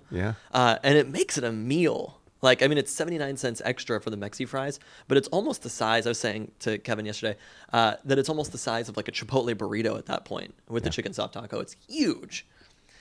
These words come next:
Speaker 2: Uh, have you thought about doing a specific soft taco or burrito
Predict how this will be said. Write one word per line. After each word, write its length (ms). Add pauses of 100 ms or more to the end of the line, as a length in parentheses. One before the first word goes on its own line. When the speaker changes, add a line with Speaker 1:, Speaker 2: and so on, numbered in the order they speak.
(140)
Speaker 2:
Uh, 220
have 140
you 80
thought 200
about 200
doing 400
a 160
specific 1120
soft 360
taco 420
or 180
burrito 480